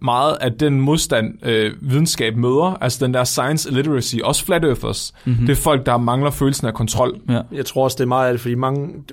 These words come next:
Speaker 3: øh, der er måske mange, der kan ikke lide det der med, hvor vi siger i videnskab, vi påstår ikke, vi ved alting. Der er
Speaker 1: Mm.
Speaker 3: rigtig meget, vi ikke ved, og der er meget, hvor vi ikke er helt sikre.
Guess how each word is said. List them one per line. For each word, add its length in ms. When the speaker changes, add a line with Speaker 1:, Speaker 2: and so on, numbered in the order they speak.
Speaker 3:
øh, 240
der 60
er 40
måske 300
mange, 200
der 60
kan 160
ikke 140
lide 320
det 80
der 60
med, 160
hvor 100
vi 100
siger 220
i 60
videnskab, 400
vi 100
påstår 380
ikke, 120
vi 120
ved 140
alting. 460
Der 60
er 40
Speaker 1:
Mm. 60
Speaker 3:
rigtig 120
meget, 140
vi 60
ikke 120
ved, 120
og 60
der 60
er 40
meget, 240
hvor 100
vi 180
ikke 140
er 40
helt 200
sikre. 340